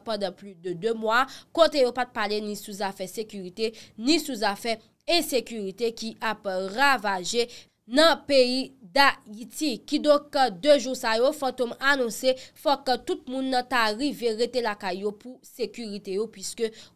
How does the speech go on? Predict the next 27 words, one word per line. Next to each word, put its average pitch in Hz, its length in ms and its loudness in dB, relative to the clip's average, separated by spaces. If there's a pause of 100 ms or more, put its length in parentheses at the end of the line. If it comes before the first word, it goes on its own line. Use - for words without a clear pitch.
konba 226 520 4
li, 262 180 -2
menm 226 400 -2 (220)
li, 202 260 -14
angaje 226 600 4
nòmalman 196 600 -4 (240)
pou 330 260 0
ta 226 340 2
delivre 196 720 -2
peyi 180 400 -10
d'Ayiti. 185 500 -12 (100)
De 381 300 2
san 392 240 2
senkant 294 400 0
mil 226 160 -2
goud, 170 240 -10 (220)
se 269 220 -8
sa 175 220 2
ke, 226 400 0
ebyen, 208 500 -6
eh, - 120 -20
ansyen 262 300 -4
sekretè 247 440 -4
d'eta 220 260 -6
a 220 120 -6
la, 202 140 -2
kominikasyon 196 800 -8